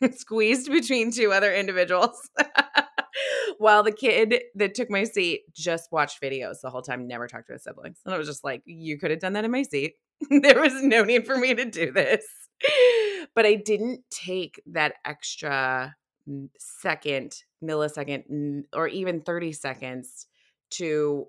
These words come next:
respond. And in that moment, I was like, "Ah, the emotional authority." Like, I wanted to, for him to, like, have that moment of connection with his siblings, right? I wanted to be able to give that to him in that moment. But then what really happened was I was just resentful the entire six-hour flight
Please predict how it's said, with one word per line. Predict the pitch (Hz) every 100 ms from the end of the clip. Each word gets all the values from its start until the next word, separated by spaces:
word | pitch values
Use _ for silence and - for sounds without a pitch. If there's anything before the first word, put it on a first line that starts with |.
| _
respond. | 147 143 - 160 147 135 101 92 160 -
And | 160 156 -
in | 170
that | 160 147
moment, | 131 156 156
I | 139
was | 139
like, | 131
"Ah, | - 131 131 131 _ _ _ _
the | 143
emotional | 131 127 - 120
authority." | 120 - 117 120 120 120 _
Like, | 135 123 123 _ _ _ _ _ _ _
I | 156
wanted | 151 160 160 156 147 - -
to, | 156 139 143 - -
for | 180 160
him | 226 277
to, | 156 139
like, | 147 143
have | 143
that | 135 131
moment | 143 135
of | 127
connection | 135 123 - 131
with | 127
his | 139 143
siblings, | 208 131 113 131
right? | 131 127 147 - _ _ _ _ -
I | 170
wanted | 170 170
to |
be | 160 156
able | 151 151
to |
give | 156 165 175 165
that | 151 139 135
to | 156
him | 139 127 120 120
in | 127
that | 127 123
moment. | 135 131 131 127
But | 165 160
then | 143 131
what | 127 127
really | 135 127
happened | 131 127 123
was | 123 127
I | 127 120
was | 117 127
just | 123 -
resentful | 135 131 - 131
the | 117
entire | 131 139 - -
six-hour | 160 - - -
flight | - -